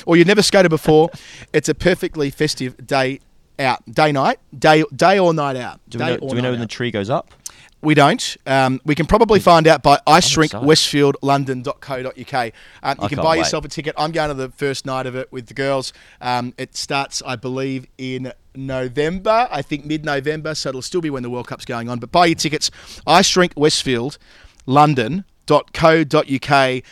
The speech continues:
Speaker 1: and have a little glide around the circuit, like you do a little Torvill and Dean. Um, you can do the, the flip they got,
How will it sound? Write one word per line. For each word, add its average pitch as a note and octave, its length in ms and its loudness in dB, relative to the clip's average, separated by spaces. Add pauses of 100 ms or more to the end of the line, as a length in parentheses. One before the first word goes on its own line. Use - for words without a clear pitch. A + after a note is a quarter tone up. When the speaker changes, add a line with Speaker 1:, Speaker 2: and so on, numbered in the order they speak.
(180)
Speaker 1:
and C#3+ 140 -6
have E3 120 4
a F3 60 4
little D#3+ 180 -2
glide D3 540 4
around C3 280 -4
the B2+ 80 -8
circuit, B2+ 360 -6
like C3+ 140 -8
you E3 80 -8
do E3+ 80 -8
a E3+ 80 -4
little C3 80 -12
Torvill D3 420 -2
and C3 100 -8
Dean. C3 380 -8 (340)
Um, A#2+ 500 -8
you C3+ 80 -10
can C3+ 140 -10
do C#3 100 -8
the, C3 140 -8
the A2+ 160 -18
flip - 260 -12
they B2 160 -10
got, A#2 220 -10